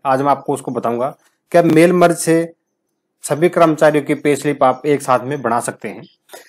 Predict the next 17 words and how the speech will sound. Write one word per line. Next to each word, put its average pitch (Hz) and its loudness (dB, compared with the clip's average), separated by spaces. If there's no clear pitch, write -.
दोस्तों, 185 0
पे 196 0
स्लिप 196 -4
का 185 6
आपको 147 0
फॉर्मेट 165 0
चाहिए, 151 0
यानी 156 0
कि 156 -6
आपको 156 0
एक - -8
पे 147 0
स्लिप 147 -2
का 151 0
फॉर्मेट 135 -4
बनाना 131 -4
पड़ेगा। 120 -6